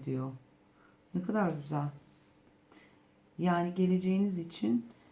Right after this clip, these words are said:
e, evren size tüm kaynaklarını hazırlamış, bekliyor arkadaşlar. E, geleceğiniz sanki güvence altına alınmış gibi görünüyor bu kartla.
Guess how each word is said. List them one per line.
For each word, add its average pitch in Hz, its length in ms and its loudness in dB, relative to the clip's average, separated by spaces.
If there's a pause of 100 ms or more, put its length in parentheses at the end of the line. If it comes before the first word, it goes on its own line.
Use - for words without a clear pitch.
(240)
e, - 80 -4 (760)
evren 180 380 2
size 185 380 -4
tüm 208 160 -2
kaynaklarını 160 840 -2
hazırlamış, 180 920 0
bekliyor 185 420 0
arkadaşlar. 147 840 -6 (580)
E, 165 260 -4
geleceğiniz 175 540 -2
sanki 170 420 -4
güvence 175 560 0
altına 160 500 -2
alınmış 170 600 -2
gibi 175 240 -4
görünüyor 147 540 -4
bu - 540 -12
kartla. 143 600 -8